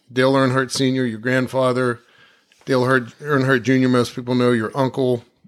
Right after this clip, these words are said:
Your dad was also in racing, Kerry Earnhardt, and here you are,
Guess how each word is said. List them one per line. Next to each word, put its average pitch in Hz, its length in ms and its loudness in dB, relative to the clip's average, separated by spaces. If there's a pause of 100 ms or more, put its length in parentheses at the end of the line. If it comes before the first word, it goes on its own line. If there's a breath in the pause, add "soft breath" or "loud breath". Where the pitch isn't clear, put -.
(440)
Your 120 180 -2
dad 127 300 2
was 117 140 -2
also 120 360 -2
in 120 60 -4
racing, 123 420 0
Kerry 123 260 0
Earnhardt, 117 500 -4
and 123 100 -6
here 120 140 -2
you 117 220 -2
are, 113 240 -2